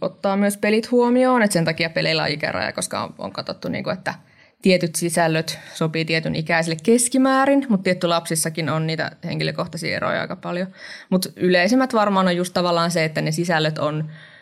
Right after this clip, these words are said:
liian kuormittavia tavallaan sen ikäiselle, että ne jää, ne jää pyörimään mieleen, ja sit tavallaan voi mennä just, ö,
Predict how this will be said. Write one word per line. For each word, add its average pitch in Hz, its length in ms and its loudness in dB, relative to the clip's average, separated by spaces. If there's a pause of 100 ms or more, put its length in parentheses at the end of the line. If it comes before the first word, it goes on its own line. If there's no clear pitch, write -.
(220)
liian 175 680 4
kuormittavia 165 1000 2
tavallaan 160 480 0
sen - 160 -4
ikäiselle, 160 460 0
että 156 180 -2
ne 156 60 0
jää, 151 180 -2
ne 156 160 -2
jää 156 200 0
pyörimään 160 640 -2 (400)
mieleen, 156 560 2
ja 151 80 -4
sit 151 240 -6
tavallaan 156 560 -2 (840)
voi 160 120 6
mennä 151 200 4
just, 151 240 -4
ö, - 60 -14